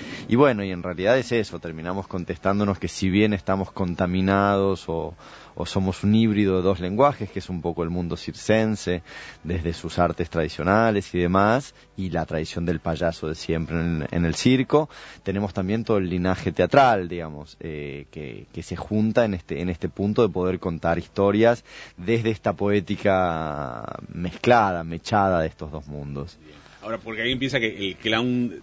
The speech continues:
Speaker 2: de circo, eh, tiene ciertas habilidades físicas, no sé, que el clown de la ópera no.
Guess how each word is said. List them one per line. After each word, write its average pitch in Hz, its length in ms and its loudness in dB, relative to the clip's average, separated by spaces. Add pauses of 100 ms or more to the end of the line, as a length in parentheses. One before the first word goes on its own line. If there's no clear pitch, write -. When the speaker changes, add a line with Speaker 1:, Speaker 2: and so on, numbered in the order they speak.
Speaker 2:
de 95 120 -6
circo, 139 680 0
eh, 98 340 -2 (220)
tiene 113 160 -2
ciertas 131 320 -2
habilidades 101 380 0
físicas, 95 520 -4
no 90 80 -18
sé, 110 120 -10
que 90 80 -6
el 82 60 -10
clown 107 280 -6
de 101 80 -2
la 98 120 4
ópera 101 340 0
no. 110 220 0